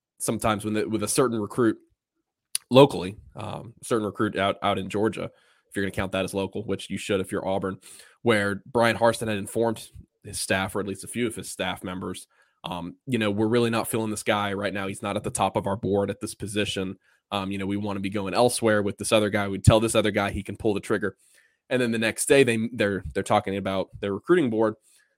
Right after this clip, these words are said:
and Brian Harsin says to a staff member, um, you know, "Hey, how are we doing on this guy?" And the staff member says, "You,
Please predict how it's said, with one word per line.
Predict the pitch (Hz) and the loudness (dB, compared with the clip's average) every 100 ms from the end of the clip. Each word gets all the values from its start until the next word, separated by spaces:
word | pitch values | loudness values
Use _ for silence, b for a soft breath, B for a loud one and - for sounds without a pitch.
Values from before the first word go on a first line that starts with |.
| - | -8
and | 107 | 0
Brian | 113 107 | 2 2
Harsin | 110 107 104 | 0 -2 0
says | 107 98 | 0 2
to | 104 | -4
a | 98 | 0
staff | 131 123 107 | 4 4 2
member, | 104 98 98 - - | -2 -2 -4 -8 -8
um, | 101 87 101 - _ | -6 -6 -10 -16 _
you | 120 | 0
know, | 110 | 6
"Hey, | 117 | 6
how | 127 | 10
are | 165 | 8
we | 151 | 8
doing | 139 127 | 4 2
on | 110 | 2
this | 107 - | -2 -6
guy?" | 92 - _ _ _ _ _ _ _ - | -10 -12 _ _ _ _ _ _ _ -14
And | 104 | -12
the | |
staff | 95 101 | -2 -2
member | 101 98 | -2 -6
says, | 92 | -6
"You, | 104 | -6